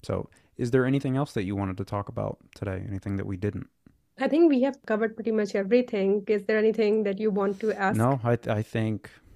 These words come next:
Speaker 1: you had so many profound answers to the, the questions I came in with, and I think I asked all the other ones I could. I did wanna ask, where can people go to find out more about you?
Speaker 2: On my LinkedIn profile, they can always, uh, reach out to me.
Speaker 1: Okay.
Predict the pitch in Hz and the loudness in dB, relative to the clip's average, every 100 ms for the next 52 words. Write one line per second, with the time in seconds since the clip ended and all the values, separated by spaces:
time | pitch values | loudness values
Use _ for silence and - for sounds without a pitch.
0 | - - 107 110 113 107 104 95 - 113 | -20 -16 -10 -4 -2 0 -2 -4 -2 0
1 | 110 107 - 113 117 110 107 104 - 110 | 2 0 -2 -4 -2 -2 -2 -4 -4 -4
2 | 113 101 95 - - - 95 95 92 110 | -4 -4 -6 -8 -16 -8 -4 -2 -2 -4
3 | 101 104 - 104 101 101 98 - - 107 | -4 -6 -4 -4 0 0 -4 -10 -6 -4
4 | 101 107 104 - 95 92 101 95 95 101 | -2 -2 -4 -6 -8 -6 -6 -4 -4 -6
5 | - - - _ _ _ - 104 104 104 | -8 -18 -20 _ _ _ -6 -2 -2 -2
6 | 104 104 101 - - - 101 113 127 107 | -4 -6 -6 -10 -14 -8 -4 -4 -4 -2
7 | 110 123 135 101 95 98 - _ - - | 0 0 0 -4 -4 -6 -8 _ -6 2
8 | 131 135 131 117 113 113 117 113 117 113 | 2 4 0 2 2 2 0 2 0 0
9 | - _ 117 110 107 101 101 - _ _ | -6 _ 0 2 2 0 -6 -12 _ _
10 | _ - 247 262 254 254 277 311 294 220 | _ -2 2 4 6 4 4 0 0 -2
11 | 208 202 202 196 208 208 185 190 190 190 | 0 0 0 0 -2 0 0 2 0 0
12 | 185 185 190 190 196 190 202 196 208 247 | -2 -2 -2 -2 -4 -4 -2 0 0 -2
13 | 254 _ _ - - | -4 _ _ -10 -8